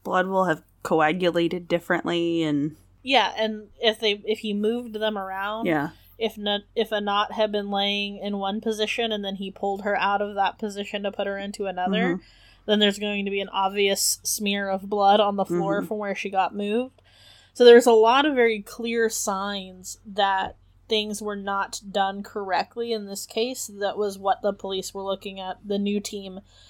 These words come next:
Speaker 2: looked at and said, "Yeah, there shouldn't be any kind of idea that she moved herself after death
Speaker 1: Mm-hmm.
Speaker 2: if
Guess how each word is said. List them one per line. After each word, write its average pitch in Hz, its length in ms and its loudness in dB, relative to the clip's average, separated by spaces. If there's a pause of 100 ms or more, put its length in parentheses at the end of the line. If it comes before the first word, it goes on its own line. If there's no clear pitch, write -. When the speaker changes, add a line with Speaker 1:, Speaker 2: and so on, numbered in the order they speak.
(320)
Speaker 2:
looked 330 300 2
at 214 220 8
and 208 100 -6
said, 202 260 0 (540)
"Yeah, 262 640 6
there 269 200 2
shouldn't 269 580 -6
be 208 680 -10 (440)
any 220 280 2
kind 208 300 -4
of 196 200 -2 (800)
idea 214 460 2
that 196 220 -6
she 220 480 -4 (180)
moved 220 800 -2 (880)
herself 226 720 0
after 214 400 0
death 233 380 4
Speaker 1:
Mm-hmm. 196 160 4
Speaker 2:
if - 220 -6